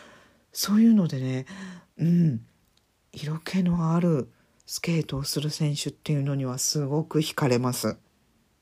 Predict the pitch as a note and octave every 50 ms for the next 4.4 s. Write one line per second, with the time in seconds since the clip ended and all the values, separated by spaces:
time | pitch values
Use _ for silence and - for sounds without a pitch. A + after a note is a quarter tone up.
0 | _ _ _ _ _ _ _ _ _ _ _ _ _ _ _ _ _ _ _ _
1 | _ _ _ _ _ _ _ _ _ _ - F#3+ G3 - - - - - _ _
2 | - - F#3+ G3 F#3 - A#3+ D4 E4 E4+ E4 D#4+ - - - E4 E4 E4 E4 D#4+
3 | - B3+ A#3+ G3+ G#3+ G#3 G3+ G3+ - B3 B3+ A#3+ A3+ G#3 F#3+ F#3+ G3+ G3 F#3+ -
4 | - F#3 F#3 F3+ E3 D3+ D3+